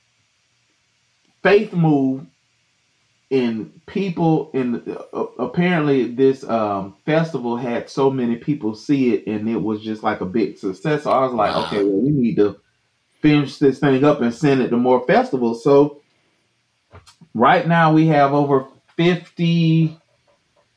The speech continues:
Speaker 1: awards from festivals, and
Speaker 2: Woo.
Speaker 1: I don't know what I was doing. I, I still don't. I'm just like,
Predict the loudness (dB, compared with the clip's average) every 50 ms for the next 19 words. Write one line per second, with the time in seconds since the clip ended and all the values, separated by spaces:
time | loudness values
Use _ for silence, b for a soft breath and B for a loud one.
0 | _ _ _ _ _ _ _ _ _ _ _ -4 0 2 4 4 4 4 2 2
1 | 4 4 6 6 6 4 4 0 -2 -6 -6 -4 -2 0 2 2 0 0 -2 -4
2 | -2 -2 -2 -2 -4 -6 -12 _ _ -6 -4 -4 -2 -2 -2 -2 -2 -2 2 2
3 | 4 4 4 2 -2 -4 -10 _ _ _ _ _ _ _ _ _ _ _ _ _
4 | _ _ _ _ _ _ _ _ _ _ _ _ _ _ _ _ _ _ _ -2
5 | 0 2 2 2 0 -2 -4 -4 -4 -4 -4 -4 -4 -2 -2 -2 -2 -2 -4 -6
6 | -8 -8 -8 -6 -6 -2 0 0 0 0 0 0 0 0 0 0 2 2 2 4
7 | 2 0 0 0 0 -2 -2 -2 -4 -4 -2 0 2 2 2 2 -2 -4